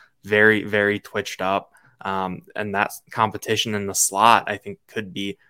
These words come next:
really, really intriguing, uh, with the number of guys that could make impacts there. You know, and then you look at, you know, older guys, Keandre Lambert-Smith, um, you know, can he be consistent? Um, you know, will having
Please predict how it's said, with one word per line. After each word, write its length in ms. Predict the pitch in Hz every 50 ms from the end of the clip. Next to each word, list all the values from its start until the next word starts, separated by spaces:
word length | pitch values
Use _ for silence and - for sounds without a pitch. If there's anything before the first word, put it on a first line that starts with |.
| _ _ _
really, 360 | - 107 110 107 107 101 98
really 480 | 73 - 98 104 101 101 98 95 90 -
intriguing, 640 | 101 98 - - 110 107 110 98 - 92 90 92 - _ _
uh, 160 | - 98 95 92
with 140 | 98 98 -
the 80 | 101
number 280 | 98 98 98 95 98 95
of 100 | 90 85
guys 340 | - 90 92 95 95 87 -
that 220 | 95 92 87 - _ _
could 160 | _ - 110 104
make 220 | 104 101 95 -
impacts 480 | 101 98 95 - 92 92 - - - -
there. 280 | 95 85 - 87 - - - _ _ _ _
You 80 | 123
know, 60 | 117 117
and 100 | 123 127
then 120 | 127 127
you 120 | 123 120
look 160 | 117 117 113 -
at, 160 | 113 110 - - _
you 100 | - -
know, 140 | 117 110 110
older 300 | - 110 107 104 107 98
guys, 360 | 101 98 98 98 98 - -
Keandre 380 | - - 107 104 107 107 107
Lambert-Smith, 800 | 107 107 107 104 104 101 - - - - 98 98 101 101 98 - _ _ _ - _ _ _ -
um, 420 | 107 101 98 98 95 92 92 - -
you 100 | 104 98
know, 60 | 98
can 300 | - - - 127 117 117
he 160 | 113 117 113
be 240 | 95 - 107 104 98
consistent? 840 | - - 107 98 - - 104 98 - - - 107 101 101 98 - - - _ _ _ _ -
Um, 300 | 104 98 95 92 87 -
you 80 | -
know, 80 | 98 95
will 300 | 95 95 110 113 113 107
having 540 | 107 107 107 107 101 104 101 104 101 95